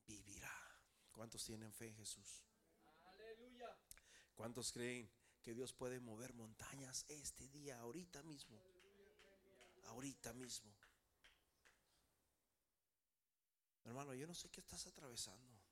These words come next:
Speaker 1: Todos tenemos muchas necesidades. Todos tenemos muchos, muchas, siempre hay algo que pedir,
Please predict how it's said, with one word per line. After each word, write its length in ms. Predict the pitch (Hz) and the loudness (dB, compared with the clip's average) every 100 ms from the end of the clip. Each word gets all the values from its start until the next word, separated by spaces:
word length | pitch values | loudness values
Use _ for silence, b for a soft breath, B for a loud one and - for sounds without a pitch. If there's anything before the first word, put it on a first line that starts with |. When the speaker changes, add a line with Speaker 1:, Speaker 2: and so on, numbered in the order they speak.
| - - - | -20 -20 -6
Speaker 1:
Todos 320 | 117 165 170 | 0 0 0
tenemos 400 | 135 139 143 131 | 0 -2 -2 -2
muchas 400 | 131 175 170 147 | -2 -2 -2 -4
necesidades. 880 | 135 120 117 123 117 127 123 110 - B B B B B | -2 -2 0 0 2 2 0 -4 -6 B B B B B
Todos 320 | 131 147 143 | 4 6 6
tenemos 480 | - 127 135 135 - - B B - | 2 0 0 0 -2 -6 B B -2
muchos, 760 | 131 143 156 117 - - - - | 0 0 0 2 4 4 0 -8
muchas, 840 | 120 147 156 143 131 - - - - | -6 -4 -2 0 2 4 4 0 2
siempre 420 | - 185 175 151 82 | 2 2 0 -4 -2
hay 160 | 123 135 | -2 0
algo 280 | 123 120 - | -2 -4 -6
que 120 | 113 | -6
pedir, 420 | 104 95 98 | -4 -4 -4